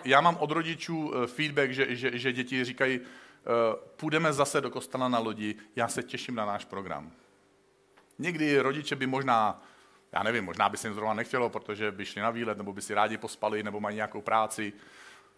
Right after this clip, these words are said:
Je to krásný, když, když vaše děti chtějí jít na místo, kde se uctívá Bůh, kde se můžou o Bohu něco dozvědět.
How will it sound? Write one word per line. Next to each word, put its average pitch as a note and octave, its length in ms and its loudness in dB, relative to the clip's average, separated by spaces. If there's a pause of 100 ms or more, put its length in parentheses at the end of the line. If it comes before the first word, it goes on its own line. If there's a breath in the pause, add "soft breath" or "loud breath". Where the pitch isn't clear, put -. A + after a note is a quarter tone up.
(1600)
Je F2+ 80 -6
to - 100 -8
krásný, A2 480 0
když, F#2 480 -6 (1200 loud breath)
když A2 160 -8
vaše D3 260 4
děti D3+ 260 0
chtějí C#3+ 500 4
jít C#3 320 -2
na C3+ 100 2
místo, C3 500 0
kde A#2 180 0
se A#2 120 -2
uctívá A2+ 560 4
Bůh, A2+ 200 -4
kde A2 140 -8
se A#2+ 120 -6
můžou A2 200 -4
o G#2+ 80 -8
Bohu G#2+ 180 -6
něco G#2+ 220 -6
dozvědět. F#2 640 -8